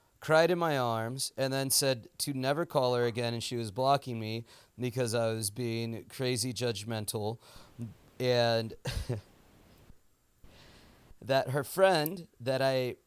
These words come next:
her co-, her friend slash colleague slash coworker that I happen to be jealous over turns out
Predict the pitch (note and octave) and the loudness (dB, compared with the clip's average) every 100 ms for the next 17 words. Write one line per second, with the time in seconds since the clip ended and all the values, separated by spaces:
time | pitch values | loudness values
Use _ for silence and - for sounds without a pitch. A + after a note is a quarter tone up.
0 | _ _ _ _ _ - D3 C#3 - F3 | _ _ _ _ _ -2 0 0 2 2
1 | - B2+ D3 C#3 - _ _ _ _ G#3+ | 4 0 0 -2 -6 _ _ _ _ 6
2 | G3+ F#3+ F3+ - _ _ - C#3 C3+ - | 8 6 -4 -14 _ _ -4 0 0 2
3 | D#3+ D#3 D3+ C#3+ - A#2 A2+ - D#3+ D3 | 4 4 2 0 -2 -2 -4 -2 0 2
4 | C#3 C3+ D3 C3 C3 _ _ _ _ _ | 0 -2 -4 -4 -6 _ _ _ _ _
5 | _ _ _ - A2+ B2+ B2+ B2 C#3 C#3+ | _ _ _ -6 2 4 4 4 4 4
6 | D3 C#3 C3 G#2+ - C#3 A#2+ - _ D3 | 2 -2 -2 -6 -4 -4 -6 -16 _ -6
7 | C3+ C3 A#2+ A2+ - A2+ G#2 G#2+ G#2+ A2 | -2 0 0 0 -2 -2 -4 -6 -6 -8
8 | _ _ _ _ _ _ _ _ _ _ | _ _ _ _ _ _ _ _ _ _
9 | _ _ _ _ _ - D3 D3+ C3 A2+ | _ _ _ _ _ -2 0 2 2 2
10 | A2 | -2